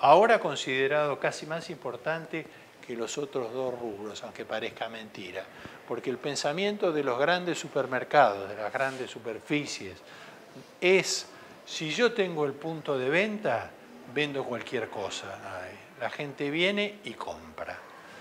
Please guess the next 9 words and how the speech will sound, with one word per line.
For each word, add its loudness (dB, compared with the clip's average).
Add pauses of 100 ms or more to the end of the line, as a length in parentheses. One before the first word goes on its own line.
(360)
Eh, -8 (120)
parece 2
mentira, 4
pero 0 (120)
tiene -8
una -8
parte -6
de -6
realidad. -8